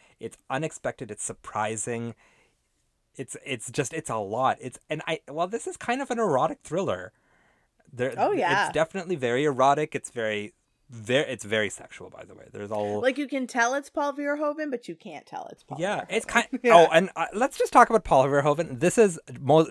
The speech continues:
Speaker 1: most definitely his finest film.
Speaker 2: Mm-hmm.
Speaker 1: This is an adult version of, like, Showgirls and Basic Instinct and, like, all those
Speaker 2: A mature
Speaker 1: a
Speaker 2: version.
Speaker 1: mature version of all those
Speaker 2: <laughs>
Speaker 1: things.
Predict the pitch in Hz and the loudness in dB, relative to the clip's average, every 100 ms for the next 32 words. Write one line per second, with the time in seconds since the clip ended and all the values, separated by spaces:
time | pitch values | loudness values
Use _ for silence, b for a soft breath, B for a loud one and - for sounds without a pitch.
0 | 123 131 156 110 127 - 131 117 110 - | 0 0 0 2 2 2 -2 -6 -8 -4
1 | 101 90 - - 95 - - _ _ _ | -4 -4 -12 -16 -18 -20 -20 _ _ _
2 | - 208 127 175 220 208 143 101 _ 117 | -8 -4 -2 -2 2 2 2 -2 _ 4
3 | 113 107 - - _ _ _ - 120 113 | 4 2 -6 -20 _ _ _ -6 -2 -2
4 | 107 123 120 127 107 98 - - 131 127 | -2 -2 -2 -4 -8 -10 -2 2 2 2
5 | 117 113 107 95 b b b _ 135 147 | 0 0 -4 -10 b b b _ 0 2
6 | - 143 131 - 135 120 117 113 101 92 | -2 -6 -6 -6 -6 -6 -6 -8 -8 -8
7 | 87 - b b - 139 170 180 143 208 | -10 -12 b b -6 -4 0 -2 -2 -4
8 | 196 - 190 165 139 156 - 196 156 156 | -4 -4 -2 -2 0 0 0 2 4 4
9 | 120 123 139 131 104 104 98 104 - - | 2 -2 -2 -4 -2 -2 -2 -4 -6 -2
10 | 262 | -2